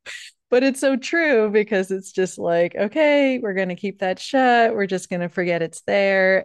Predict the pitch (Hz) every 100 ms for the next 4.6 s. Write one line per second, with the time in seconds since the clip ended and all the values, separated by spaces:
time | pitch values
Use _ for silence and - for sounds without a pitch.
0 | - 180 190 190 175 175 - - 196 180
1 | 156 156 151 139 143 147 147 156 156 -
2 | - - 160 156 143 147 147 147 170 147
3 | 143 139 - 147 143 139 - 147 147 139
4 | 143 156 151 143 143